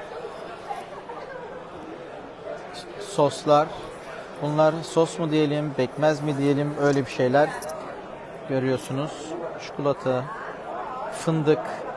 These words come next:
kreması şöyle. Diğerlerine devam edelim. Reçeller. Görüyorsunuz tasarım biraz daha farklı Avrupa'dakilerinden.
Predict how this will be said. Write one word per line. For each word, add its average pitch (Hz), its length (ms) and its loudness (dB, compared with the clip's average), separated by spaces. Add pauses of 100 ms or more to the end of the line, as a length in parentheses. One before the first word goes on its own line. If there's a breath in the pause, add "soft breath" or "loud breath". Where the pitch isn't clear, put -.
(1700)
kreması 139 520 -2 (240)
şöyle. 127 400 2 (2250)
Diğerlerine 127 680 0
devam 139 280 2
edelim. 135 320 -2
Reçeller. 147 600 2 (880)
Görüyorsunuz 151 640 2
tasarım 156 460 4
biraz 151 320 8
daha 151 240 8
farklı 139 600 4 (160)
Avrupa'dakilerinden. 131 1080 2